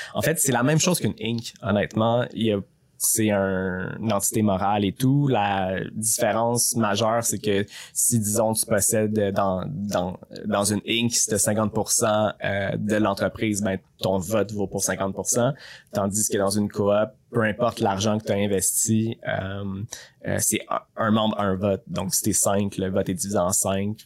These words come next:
puis c'est le pourcentage qui est là. Donc, ça n'a pas rapport. C'est, c'est vraiment, grosso modo, la, la seule différence en termes de gouvernance. Euh, mais en termes de, tu sais, souvent, on a l'image que les coops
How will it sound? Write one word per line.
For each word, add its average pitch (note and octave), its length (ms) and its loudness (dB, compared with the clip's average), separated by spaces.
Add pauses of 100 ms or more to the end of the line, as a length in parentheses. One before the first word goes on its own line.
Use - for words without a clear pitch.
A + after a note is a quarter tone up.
(140)
puis G2+ 180 -4
c'est - 120 -2
le - 80 -8
pourcentage F#2 480 -2
qui F#2+ 120 -4
est - 20 -2
là. G#2 160 2
Donc, F#2+ 260 -2
ça G2 220 0
n'a F#2+ 80 0
pas A2 140 -2
rapport. G2 420 -2
C'est, - 140 -6
c'est - 120 0
vraiment, B2 400 2 (560)
grosso A#2+ 340 2
modo, A#2 300 2
la, G2 340 0
la G#2 200 -2
seule G#2+ 260 2
différence G#2 480 0
en G2 80 -4
termes G2+ 300 -2
de F#2+ 160 -4 (120)
gouvernance. G#2 920 0 (380)
Euh, G2 400 -2 (600)
mais G#2+ 200 0
en G#2 80 2
termes G#2+ 380 2
de, F#2 540 0
tu - 100 -6
sais, A2+ 100 2
souvent, A2 500 2
on G#2 120 2
a G2+ 40 2
l'image G#2 320 2
que - 80 -2
les G#2 120 0
coops A#2 280 0